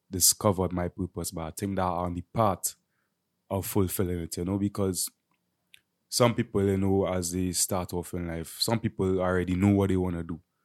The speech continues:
Some people already know their mission, and then we have the next set of people, you know, is our goal to then find out what it is. And I think that I fall under that segment because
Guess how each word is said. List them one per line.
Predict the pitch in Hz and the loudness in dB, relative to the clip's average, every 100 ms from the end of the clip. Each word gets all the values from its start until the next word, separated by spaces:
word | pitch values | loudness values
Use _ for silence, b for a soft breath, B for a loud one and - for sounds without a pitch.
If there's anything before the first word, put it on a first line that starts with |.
| _ _ _ | _ _ _
Some | - - 87 | -8 -4 -4
people | - - 87 | -4 -2 0
already | 85 82 85 | 0 0 -2
know | 85 | 0
their | 87 85 | 0 0
mission, | 87 - 85 78 76 | 0 0 -2 -8 -10
and | 82 | -10
then | 80 80 | -8 -8
we | 82 | -6
have | 80 82 | -8 -8
the | |
next | 82 85 - | -8 -8 -6
set | 90 - | -8 -8
of | 85 | -10
people, | - - 85 78 | -10 -12 -10 -8
you | 78 | -8
know, | 82 87 _ _ _ _ _ _ _ | -8 -10 _ _ _ _ _ _ _
is | 98 90 | -4 0
our | 87 | 0
goal | 85 90 | 0 -2
to | 85 95 | -2 -2
then | 90 87 | -2 -4
find | - 127 104 90 | -2 -2 0 -2
out | 85 85 | -4 -4
what | 90 | -4
it | 85 - | -4 -6
is. | 82 76 - _ _ _ - | -8 -10 -14 _ _ _ -10
And | 90 85 | -6 -4
I | 82 95 | -2 -2
think | - 104 101 | 0 0 0
that | 95 | 0
I | 92 | 0
fall | 92 104 95 92 | -2 2 2 2
under | 85 82 | 0 -4
that | 82 82 | -2 0
segment | - 82 80 78 78 80 | 0 -2 -6 -8 -8 -6
because | 87 90 87 85 | -4 0 0 0